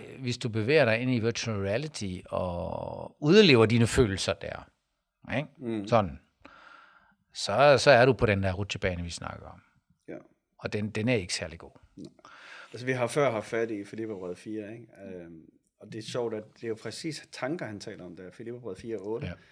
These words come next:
Speaker 2: "Desuden opfordrer jeg jer, kære venner, til at fokusere jeres tanker
Speaker 1: Ja.
Speaker 2: på det, der er sandt og ædelt, ret og rent, det, man værdsætter og taler godt om, i alt, hvad der udmærker sig, og er værd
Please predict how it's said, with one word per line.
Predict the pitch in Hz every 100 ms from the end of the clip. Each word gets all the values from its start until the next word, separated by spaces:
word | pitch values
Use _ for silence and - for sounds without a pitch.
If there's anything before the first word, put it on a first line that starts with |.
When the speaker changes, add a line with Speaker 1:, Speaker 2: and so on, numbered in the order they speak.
| _ _
Speaker 2:
"Desuden | 135 151 156 165
opfordrer | 135 143 - 123 113
jeg | 107
jer, | 98
kære | 98 - 123 127
venner, | 110 123
til | -
at | 110
fokusere | - 123 123 - 196 139
jeres | 87 -
tanker | - 107 117 117 - _ -
Speaker 1:
Ja. | 85 - _ _
Speaker 2:
på | 120
det, | 117
der | 104
er |
sandt | - 147 160
og | - 139
ædelt, | 127 117 - _
ret | 117 - _
og | 107
rent, | 131 127 104 -
det, | 113
man | 104
værdsætter | 110 127 123 107
og |
taler | - 107
godt | - 117
om, | 120 110
i | 101
alt, | 117
hvad | 123
der | 113
udmærker | - 131 113 101
sig, | 95 92
og |
er | 92
værd | 110